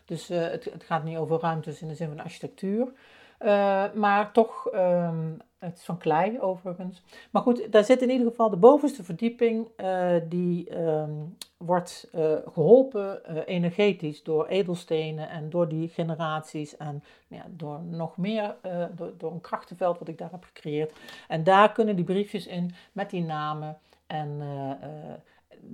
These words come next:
daarmee ben ik in staat in ieder geval om iets te kunnen betekenen om,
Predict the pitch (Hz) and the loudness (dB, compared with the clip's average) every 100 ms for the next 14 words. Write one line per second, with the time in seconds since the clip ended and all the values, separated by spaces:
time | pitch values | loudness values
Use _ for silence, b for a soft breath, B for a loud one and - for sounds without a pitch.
0 | 156 147 135 151 156 156 147 139 143 147 | -10 -4 2 4 4 0 -2 -4 -6 -6
1 | 147 - 139 - 139 139 139 - 160 156 | -8 -10 -12 -8 -6 -6 -6 -8 -8 -8
2 | 147 151 151 165 156 151 b - 240 - | -6 -4 -4 -4 -6 -6 b -4 -4 -4
3 | - 185 170 156 - 147 143 143 147 - | -8 -4 -4 -4 -2 -2 -2 -6 -10 -8
4 | 151 143 | -6 -6